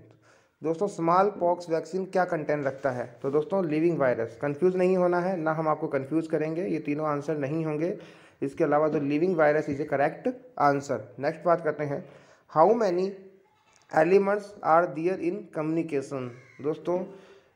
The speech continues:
इसका जो correct answer है छः, सात, आठ बिल्कुल भी नहीं होंगे दोस्तों, पाँच is a correct answer, मतलब option A is a correct answer।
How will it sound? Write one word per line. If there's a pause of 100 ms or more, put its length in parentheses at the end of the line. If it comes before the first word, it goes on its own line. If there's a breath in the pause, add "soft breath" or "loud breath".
इसका
जो
correct
answer
है
छः,
सात,
आठ
बिल्कुल
भी
नहीं
होंगे
दोस्तों,
पाँच
is
a
correct
answer,
मतलब
option
A
is
a
correct
answer।